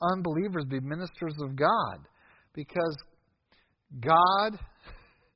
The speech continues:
is at work in this world to accomplish his purposes. And we come to that statement that he works all things together for the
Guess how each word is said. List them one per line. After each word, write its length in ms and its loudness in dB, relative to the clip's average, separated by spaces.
is 180 -4
at 300 4
work 480 4
in 240 -6
this 160 0
world 420 -4
to 80 -14
accomplish 640 -2
his 180 -12
purposes. 880 -8
And 100 -10
we 120 -4
come 320 -4
to 100 -4
that 200 -2
statement 400 -6
that 120 -12
he 220 -6
works 400 -4
all 440 2
things 240 -4
together 1120 2
for 200 6
the 260 8